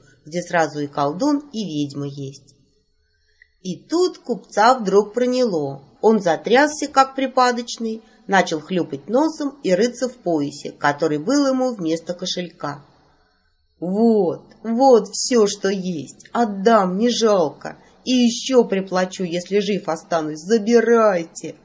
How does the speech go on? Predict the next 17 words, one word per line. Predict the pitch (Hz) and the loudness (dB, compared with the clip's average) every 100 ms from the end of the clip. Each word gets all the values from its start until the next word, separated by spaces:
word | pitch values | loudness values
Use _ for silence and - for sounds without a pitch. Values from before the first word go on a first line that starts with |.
| _ _ _ _ _ - | _ _ _ _ _ -4
Трясущимися | 220 226 247 - 180 175 - 165 | -4 0 -2 -2 -6 -8 -4 -4
руками | 160 254 302 294 - | 0 2 2 2 0
он | - 202 | -2 -2
сучил | 196 196 196 185 | -2 -8 -6 -4
мне | 160 151 | -4 -8
и | - 156 | -8 -4
ларец, | 151 143 214 285 - - | -2 0 -2 -4 -10 -14
и | - | -12
ключ, | - 190 277 - - _ _ _ | -6 -2 -2 -2 -12 _ _ _
вцепился | - 190 190 196 185 165 | -6 -6 -2 -2 -4 -8
в | |
мои | 156 151 143 | -6 -4 -4
ноги | 185 311 302 277 | -2 0 -2 -6
и | - 185 | -8 -4
даже | 160 202 262 | 2 2 2
попытался | 254 - 233 175 185 214 | -6 -10 -4 -4 -4 -6
целовать. | - 254 254 175 131 - | -4 0 0 0 -6 -12